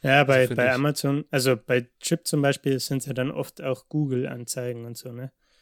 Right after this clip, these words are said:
Speaker 2: Genau.
Speaker 1: Ja, daran hat ja Amazon schon deswegen kein Interesse, weil Google damit dann Geld
Speaker 2: Ja.
Speaker 1: verdienen würde, ne? <laughs> Also direkte
Speaker 2: Ja, genau.
Speaker 1: Konkurrenz. Äh, also es macht schon Sinn, in, in,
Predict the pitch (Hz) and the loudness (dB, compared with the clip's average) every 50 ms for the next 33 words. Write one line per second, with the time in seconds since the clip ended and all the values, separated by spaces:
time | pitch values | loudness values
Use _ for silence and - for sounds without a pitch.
0 | _ _ - 127 123 120 117 127 127 131 135 131 139 135 131 135 131 131 143 143 | _ _ -6 -4 -2 0 2 4 4 4 6 4 4 2 2 0 0 0 -2 -2
1 | 139 139 139 135 - - 139 131 131 131 127 - - 127 120 135 135 - 143 131 | 0 0 0 -2 -2 -4 -4 -2 -2 -2 -4 -4 -6 -4 -4 -2 -2 -2 -2 -4
2 | 131 123 - 127 127 127 123 117 - - 131 - - - 127 120 117 123 120 123 | -4 -4 -4 -4 -4 -4 -6 -8 -8 -8 -8 -8 -6 -6 -6 -4 -4 -4 -4 -2
3 | 123 120 117 - 135 135 127 127 120 123 120 123 117 - 131 117 113 127 143 - | -4 -4 -6 -6 -8 -4 -4 -4 -4 -4 -4 -6 -8 -8 -10 -8 -6 -4 -6 -2
4 | - 117 113 113 113 120 120 117 117 117 113 120 123 117 123 127 - - 165 147 | -2 0 0 0 0 -2 -4 -6 -8 -10 -12 -14 -12 -12 -10 -8 0 0 0 0
5 | - - - - - - _ - 143 117 127 120 117 139 135 131 135 127 123 127 | 0 -4 -12 -20 -20 -18 _ -2 -2 -2 0 -2 2 2 4 4 4 4 2 0
6 | 123 127 131 131 123 123 123 127 131 131 131 127 - - - - 143 143 143 - | 0 0 0 0 0 0 0 -2 -2 -2 -2 -4 -6 -12 -14 -14 -16 -14 -14 -12
7 | - 143 139 123 135 135 135 139 156 - 143 - 131 139 135 - - 139 123 120 | -8 -8 -4 -2 0 2 2 2 0 -2 -4 -2 -2 -2 -2 -2 -6 -8 -6 -4
8 | - 143 139 135 127 123 123 127 147 - 147 135 135 139 | -2 0 0 0 -2 -6 -8 -10 -12 -16 -16 -18 -18 -20